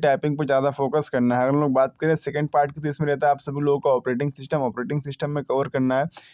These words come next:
elements of window X P, डेस्कटॉप एलिमेंट, उसके बाद locating files and folder, changing system setting, उसके बाद file management in Windows, फिर उसके बाद installation of software and hardware। थर्ड टॉपिक रहता है आप सभी लोगों का basic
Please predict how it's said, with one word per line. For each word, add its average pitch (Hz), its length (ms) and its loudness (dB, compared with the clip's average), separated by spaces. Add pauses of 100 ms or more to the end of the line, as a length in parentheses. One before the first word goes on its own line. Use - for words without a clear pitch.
(140)
elements 170 540 2
of 139 180 -2
window 139 380 2
X - 240 -8
P, 160 100 2
डेस्कटॉप 143 500 -2
एलिमेंट, 147 400 0
उसके 156 220 -4
बाद 151 220 2
locating 135 480 0
files 147 320 0 (100)
and 165 140 2 (460)
folder, 143 360 4
changing 143 420 0
system 160 380 0 (800)
setting, 151 300 4
उसके 160 220 0
बाद 151 180 2
file 147 300 4
management 151 500 2 (120)
in 139 140 2
Windows, 139 420 4 (340)
फिर 175 100 4
उसके 170 220 2
बाद 175 220 2
installation 151 600 2 (100)
of 139 140 2
software 147 540 0
and 139 140 2
hardware। 135 440 2 (100)
थर्ड 143 240 0
टॉपिक 147 320 0
रहता 147 240 2
है 147 60 4
आप 143 80 0
सभी 143 240 -2
लोगों 143 200 2
का 151 160 0
basic 123 440 -2